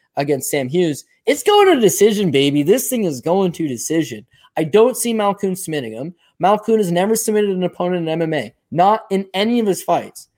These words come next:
He fought as an amateur too. Pretty sure he never submitted an opponent there. And for Nick Maximov,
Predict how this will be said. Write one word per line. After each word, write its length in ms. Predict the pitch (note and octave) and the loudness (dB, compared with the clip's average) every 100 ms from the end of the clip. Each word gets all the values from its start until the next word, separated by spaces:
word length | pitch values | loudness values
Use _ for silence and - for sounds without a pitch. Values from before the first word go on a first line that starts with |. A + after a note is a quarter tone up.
| _ | _
He 80 | F3+ | -4
fought 200 | G#3+ C4+ | 2 4
as 120 | D4 | 4
an 80 | B3 | 2
amateur 340 | A#3 B3 A3+ G3+ | 2 2 0 -2
too. 300 | A#3+ F3+ - _ | 0 -2 -4 _
Pretty 300 | - A3+ B3 | -10 -4 -2
sure 180 | B3 B3+ | -2 -2
he 140 | A#3+ A#3 | 0 0
never 220 | A3+ A3 | -2 -2
submitted 340 | G#3+ G#3 G3+ | -4 -4 -4
an 80 | F#3+ | -4
opponent 380 | F3+ F3+ F3 E3 | -6 -4 -4 -2
there. 260 | D#3+ A#2 - _ _ | -4 -4 -12 _ _
And 120 | - E3+ | -8 -2
for 120 | F#3 | -2
Nick 160 | G3 | -2
Maximov, 720 | F#3+ F#3+ G#3+ - G3 E3+ E3 | -2 -2 -2 -2 0 0 0